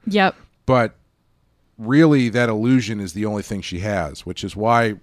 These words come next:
Speaker 2: when she turns into the demon, the, it manifests, it manifests itself in she starts to look bad, which
Speaker 1: Right.
Speaker 2: she doesn't have enough attention, quote unquote attention, which in this case is,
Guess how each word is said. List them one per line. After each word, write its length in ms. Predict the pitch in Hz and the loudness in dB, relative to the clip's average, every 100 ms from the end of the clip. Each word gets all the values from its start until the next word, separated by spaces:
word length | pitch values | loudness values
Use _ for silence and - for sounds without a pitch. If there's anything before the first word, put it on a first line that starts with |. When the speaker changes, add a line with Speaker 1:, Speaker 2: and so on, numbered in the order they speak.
| - - | -18 -8
Speaker 2:
when 220 | 117 127 | -4 -2
she 160 | - 127 | -4 -4
turns 280 | 131 110 | -6 -6
into 160 | 104 98 | -8 -10
the 100 | 82 | -10
demon, 560 | 76 117 135 90 76 - _ _ _ _ _ _ _ | -8 -6 -4 -6 -10 -18 _ _ _ _ _ _ _
the, 260 | 110 123 117 | -8 -6 -4
it 200 | 147 - | -6 -4
manifests, 760 | 143 151 151 123 156 156 - - | 2 4 4 4 2 2 -2 -4
it 140 | 131 131 | -6 -2
manifests 720 | 139 151 135 147 143 - - | 0 0 0 0 0 -2 -8
itself 580 | - - 113 101 - - | -6 -4 -2 -2 -6 -10
in 440 | 120 113 101 95 87 _ _ _ _ - | -6 -6 -6 -10 -14 _ _ _ _ -12
she 240 | - 123 | -8 -4
starts 500 | - - 123 110 - | -4 0 2 2 -2
to 180 | - 117 | -8 -6
look 400 | 95 107 120 - | -4 -2 -2 -2
bad, 380 | - 73 64 - - _ _ _ _ - | -6 -6 -8 -16 -20 _ _ _ _ -4
which 160 | 220 | 2
Speaker 1:
Right. 160 | 233 190 | 4 2
Speaker 2:
she 120 | 127 | -2
doesn't 440 | - 120 107 104 98 | -4 -4 -4 -8 -8
have 300 | 117 110 95 | -4 -4 -4
enough 320 | 107 98 - | -6 -6 -8
attention, 540 | - 123 107 - 85 - - | -8 -8 -6 -8 -10 -14 -10
quote 180 | 110 | -8
unquote 240 | 98 - 90 | -8 -8 -10
attention, 440 | - 113 104 95 | -8 -8 -8 -10
which 180 | 92 - | -8 -8
in 100 | 87 | -8
this 140 | 90 | -10
case 300 | - 87 78 | -8 -8 -6
is, 280 | 82 76 - | -8 -10 -12